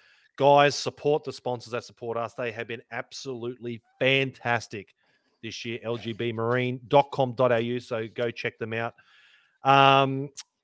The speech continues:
massive shout out to all the Battlers who tuned in. Um, our season is not over, Knights fans. It is certainly not over.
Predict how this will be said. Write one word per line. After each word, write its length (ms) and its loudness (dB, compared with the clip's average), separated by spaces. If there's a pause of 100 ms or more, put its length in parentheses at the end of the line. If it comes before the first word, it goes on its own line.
(260)
massive 380 -2
shout 240 2
out 120 2
to 60 0
all 60 0
the 60 -8
Battlers 360 -2
who 80 -8
tuned 420 -6
in. 320 -4 (200)
Um, 500 -12 (220)
our 160 -2
season 640 -6
is 240 -10
not 340 -4
over, 320 -6
Knights 300 -10
fans. 360 -8
It 140 -12
is 140 -8
certainly 560 0
not 280 0
over. 280 0